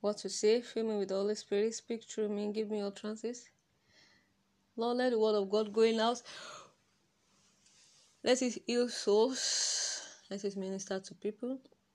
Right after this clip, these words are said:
Have your way. Take glory. In Jesus' mighty name we have prayed. Amen. The topic is <laughs>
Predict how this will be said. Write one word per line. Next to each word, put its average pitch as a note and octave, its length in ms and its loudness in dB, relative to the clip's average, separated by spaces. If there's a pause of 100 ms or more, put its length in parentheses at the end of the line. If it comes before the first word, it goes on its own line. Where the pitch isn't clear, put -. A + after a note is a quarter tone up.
(160)
Have F#3 220 -10
your E3 140 -6
way. F#3 280 -6 (680)
Take G3 160 -8
glory. F#3+ 420 -4 (560)
In F3 200 -8
Jesus' F#3+ 500 -2
mighty F3+ 280 -6
name F3 220 -2
we E3 40 -4
have D#3+ 240 -8
prayed. D#3+ 280 -8 (180)
Amen. D#3+ 420 -6 (2250)
The B3+ 120 2
topic E4+ 560 6
is G3 440 4 (2250)
<laughs> F#3+ 240 -4